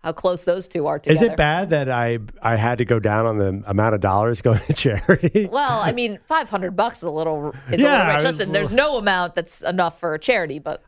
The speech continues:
Speaker 2: I don't wanna, I love
Speaker 1: we're
Speaker 2: the
Speaker 1: betting on a
Speaker 2: Bucks too,
Speaker 1: basketball
Speaker 2: but if
Speaker 1: game.
Speaker 2: it was five hundred dollars, I would be betting against the Bucks every day. I cou-, I could hedge my, my charity bet with DraftKings, though. Okay, anyway,
Speaker 1: Yeah,
Speaker 2: I'll
Speaker 1: now,
Speaker 2: think
Speaker 1: now your mind's really racing.
Speaker 2: <laughs> Yeah.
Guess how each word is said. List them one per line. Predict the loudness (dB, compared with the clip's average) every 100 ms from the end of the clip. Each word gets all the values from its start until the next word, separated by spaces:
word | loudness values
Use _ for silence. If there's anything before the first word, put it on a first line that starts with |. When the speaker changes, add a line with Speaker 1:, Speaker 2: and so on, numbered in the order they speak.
| 0
Speaker 2:
I | 2
don't | 2
wanna, | 2 0
I | 0 0
love | 2
Speaker 1:
we're | 4
Speaker 2:
the |
Speaker 1:
betting | 4 4
on | 2
a |
Speaker 2:
Bucks | 2
too, | 2 2
Speaker 1:
basketball | 2 2 2
Speaker 2:
but |
if | 2
Speaker 1:
game. | 0
Speaker 2:
it |
was | -2
five | 2 2 4
hundred | 0 0
dollars, | 0 0 0 0
I |
would | 0 -2
be | -2
betting | 0 0 0 -2 -4 -8 _
against | 0 0 2
the | 2
Bucks | 2 2
every | 0 0 0
day. | 0 -2 -4
I | -4
cou-, | -4
I | -2 -2 -2
could | -2 0
hedge | 2 0 0
my, | -4 -4 -8 -14 _ _ -2
my | -2
charity | 2 2 2 0
bet | -2 -2
with | -2
DraftKings, | -2 -2 -4 -6 -8 -10
though. | -14 -2
Okay, | 0 0 0
anyway, | -2 -2 -6 -8
Speaker 1:
Yeah, | 0
Speaker 2:
I'll | 2
Speaker 1:
now, | 2
Speaker 2:
think | 2
Speaker 1:
now | 0
your | 2 2
mind's | 2 -2 -6
really | -6 -6
racing. | -8 -10 -10 -2 0
Speaker 2:
<laughs> | 2
Yeah. | 0